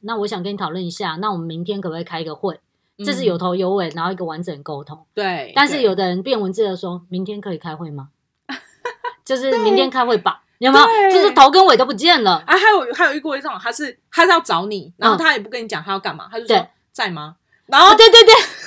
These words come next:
Speaker 2: 然后你就，你就想说，“我现在要告诉他我在不在？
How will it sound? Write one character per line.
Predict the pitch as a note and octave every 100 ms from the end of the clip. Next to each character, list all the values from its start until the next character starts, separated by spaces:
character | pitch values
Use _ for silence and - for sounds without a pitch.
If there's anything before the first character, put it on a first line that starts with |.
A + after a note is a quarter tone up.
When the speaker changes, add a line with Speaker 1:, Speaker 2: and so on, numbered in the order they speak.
| - C#5+ C5 -
Speaker 2:
然 | A#4+
后 | C5+ A4
你 |
就， | F#4 A4+ A4 - - -
你 | D4
就 | C#4+ G4
想 | B3+
说 | B3+ C#4+
，“我 | G3+
现 | F#3
在 | A#3+
要 | A#3
告 | A#3+ A#3+
诉 |
他 | A#3
我 | G#3
在 | F3 F#3+
不 | E3+
在？ | E3 E3+ D3